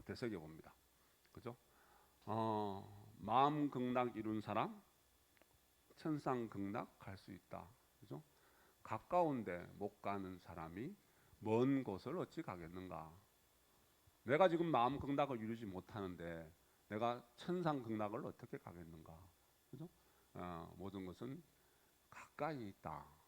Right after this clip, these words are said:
예, 가까이 있습니다. 예, 먼 곳에서, 어, 먼 곳에서 찾으면, 어, 안 됩니다. 음, 가까이 있어요. 자, 그래서 우리가,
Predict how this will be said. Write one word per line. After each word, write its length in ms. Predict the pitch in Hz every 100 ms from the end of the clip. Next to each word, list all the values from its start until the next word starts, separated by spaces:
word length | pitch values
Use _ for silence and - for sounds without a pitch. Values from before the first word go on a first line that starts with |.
| _ _ _ -
예, 60 | 76 82 90
가까이 460 | - 101 156 165 98
있습니다. 540 | - 104 98 82 165 - - _ -
예, 40 | 82 82
먼 220 | 98 135
곳에서, 500 | 147 123 110 139 - - - - -
어, 260 | 98 90 87
먼 160 | 104 113
곳에서 300 | 107 98 98
찾으면, 680 | - 82 80 80 113 185 143
어, 480 | 82 80 78 78 78 76 73
안 200 | - 71
됩니다. 340 | 90 80 67 - _ _ _ _ _ -
음, 240 | 85 78 80 -
가까이 360 | - - 92 71
있어요. 220 | - - _ - - - -
자, 260 | 127 107 - - - _ _ _ _ - -
그래서 280 | 127 117 113
우리가, 560 | 101 107 104 104 98